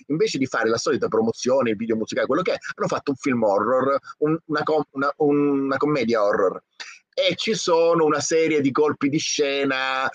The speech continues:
soprattutto che se sei un metallaro, per dire, ci sta Kerry King degli Slayer, eh, sono divertenti. Tra l'altro tutti gli attori sono i Foo Fighters, cioè gli attori principali sono i Foo Fighters. E poi c'è un cameo che mi ha stupito tantissimo,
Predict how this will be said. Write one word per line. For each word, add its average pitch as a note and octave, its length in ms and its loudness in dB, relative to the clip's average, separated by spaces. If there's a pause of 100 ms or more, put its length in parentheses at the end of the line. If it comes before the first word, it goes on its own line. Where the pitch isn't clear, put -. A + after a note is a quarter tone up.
(100)
soprattutto C3+ 600 -2
che A#2+ 120 -2
se A#2 120 -2
sei B2 160 0
un A#2+ 100 2
metallaro, A#2+ 640 2
per A2+ 160 2
dire, A#2 240 0
ci A2+ 140 -4
sta - 200 -4
Kerry A2+ 280 0
King A2+ 200 -4
degli A2 200 0
Slayer, A#2+ 800 0 (540)
eh, G#2+ 1400 2 (480)
sono D3 300 -2
divertenti. B2+ 840 0
Tra E3+ 140 -2
l'altro C3 440 -2
tutti - 300 -4
gli D#3 60 2
attori C3+ 600 0
sono A#2 640 2
i - 60 -16
Foo A#2+ 120 -6
Fighters, - 600 -2
cioè G#2 160 -4
gli G2 60 -4
attori A#2 220 0
principali A2+ 280 0
sono G#2+ 140 0
i - 20 -10
Foo G#2 220 -4
Fighters. F#2 340 -2 (380)
E F3+ 100 -2
poi C#4 180 0
c'è - 200 0
un D#3 140 2
cameo E3+ 720 2
che C#3+ 140 -2
mi C#3+ 80 2
ha C#3+ 80 -2
stupito C#3+ 520 -2
tantissimo, C3 800 -2